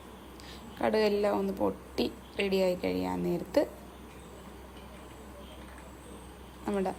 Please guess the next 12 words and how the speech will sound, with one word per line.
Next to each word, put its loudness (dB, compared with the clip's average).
ഇഞ്ചി 4
ഇട്ട് -2
കൊടുക്കുക. 4
ഇഞ്ചി 4
ഒന്ന് 0
just 2
ഒന്ന് 10
മൂത്ത് 4
കഴിയാൻ 8
നേരത്ത് 6
നമ്മുടെ 4
വെളുത്തുള്ളി, 2